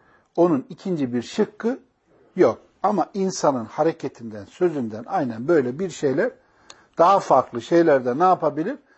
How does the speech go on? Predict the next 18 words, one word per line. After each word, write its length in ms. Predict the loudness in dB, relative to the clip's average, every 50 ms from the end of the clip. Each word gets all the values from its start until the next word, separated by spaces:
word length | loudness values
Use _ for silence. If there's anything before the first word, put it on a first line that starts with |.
| _ _ _ _ _ _ -16
Çıkabilir. 680 | -12 -4 0 2 2 2 0 -4 -6 -8 -16 _ _ _ _ _ _ _ _ _ _ _ -8
Ama 280 | -8 -6 -6 -8 -8 -6
vahiyde 540 | -6 -6 -6 -6 -8 -6 -6 -6 -6 -6 -6
bunlar 400 | -6 -4 -4 -6 -6 -4 -2 0
ne 60 | 2
yapmaz? 580 | 2 2 0 -2 -6 -8 -8 -8 -8 -12 _ _ _ _ _ _ _ _ _ _ _ _ -2
Olmaz. 540 | 0 0 0 0 -2 -8 -16 -18 -20 _ _ _ -2
Ne 120 | 0 2 2
zaman 280 | 4 4 4 2 2
olur? 240 | 2 0 -2 -4 -10 _ _ _ _ _ _ _ _ _ -8
He? 180 | -6 -6 -6 -8 _ _ _ _ _ _ _ _ _ _ _ _ _ _ _ _ _ _ _ _ _ _ _ _ _ _ _ _ _ _ -20 _ _ _
Sen 200 | -6 -4 0 0
Ebu 180 | 0 0 -2
Hureyre'ye 560 | -4 -2 0 0 0 0 0 -2 -2 -4 -4
saldırırsan, 720 | -6 -8 -8 -8 -8 -6 -6 -6 -8 -8 -10 -14 -14 -16 -18 _ _ _ _ _ _ _ _ _ _ _ _ _ _ _ _ _ _ -20 -20 _
sen 340 | -12 -4 0 2 2 2 0 -2 -2
alime 480 | 2 4 4 4 4 2 0 -4 -4 -6
saldırırsan, 840 | -6 -6 -6 -6 -6 -8 -8 -8 -6 -6 -6 -8 -8 -10 -10 -12